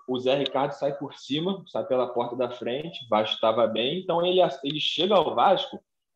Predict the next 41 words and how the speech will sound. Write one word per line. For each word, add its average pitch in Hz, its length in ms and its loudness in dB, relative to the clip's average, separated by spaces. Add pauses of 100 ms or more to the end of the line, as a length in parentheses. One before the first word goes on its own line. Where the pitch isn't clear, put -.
da 131 100 2
maneira 147 560 2
que 180 120 -4
eu 139 120 2
acho 143 160 2
que 170 80 -6
ele 165 80 -6
deveria 170 380 -2
chegar 170 400 -2
mesmo, 143 320 -4
pregando 131 420 -4
um 151 60 -10
discurso 147 540 -6
de - 120 -4
que, - 80 0
ó, 117 120 6
vamos 143 260 2
dar 143 140 6
sequência 139 640 -2
ao 127 100 0
trabalho 120 460 2
do 123 80 -8
Zé 120 140 -4
Ricardo 120 480 -2
aqui, 131 160 -8
até 143 120 -6
porque - 160 -6
ele 135 80 4
é 127 60 2
muito 147 240 -2
amigo 135 320 0
do 127 60 -8
Zé 113 120 0
Ricardo, 117 440 2
eles 104 140 -8
trocaram 110 340 2
uma 113 120 4
ideia 107 300 4
antes 107 120 -12
dele 104 160 -4
chegar. 101 400 2